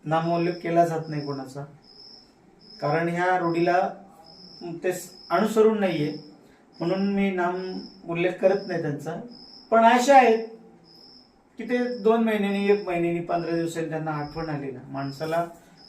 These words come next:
कसं स-, दिवसभर दमलं की संध्याकाळी दारूची जशी तलप लागते ना, तसंच व्यसनाधीन माणसाला ज्यावेळेस तो ह्या गाणीतून बाहेर पडतो ना, त्यावेळेस त्याला ह्याची गोडी लागते,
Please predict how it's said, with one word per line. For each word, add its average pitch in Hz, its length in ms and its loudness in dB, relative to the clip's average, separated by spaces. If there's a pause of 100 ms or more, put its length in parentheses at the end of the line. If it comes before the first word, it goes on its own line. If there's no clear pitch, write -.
कसं 165 220 -2
स-, 170 300 0
दिवसभर 180 420 0
दमलं 175 340 0
की 185 80 -2
संध्याकाळी 170 440 -2
दारूची 160 320 0
जशी 156 280 -12
तलप 170 360 -4
लागते 156 320 -4
ना, - 120 -8 (720)
तसंच 240 580 4 (760)
व्यसनाधीन 196 840 -2 (280)
माणसाला 175 760 0 (400)
ज्यावेळेस 240 340 8
तो 269 60 0
ह्या 240 160 6
गाणीतून 233 420 2
बाहेर 233 320 4
पडतो 254 300 2
ना, 170 240 -2 (360)
त्यावेळेस 220 320 4
त्याला 226 180 2
ह्याची 202 240 -2
गोडी 175 320 0
लागते, - 400 -8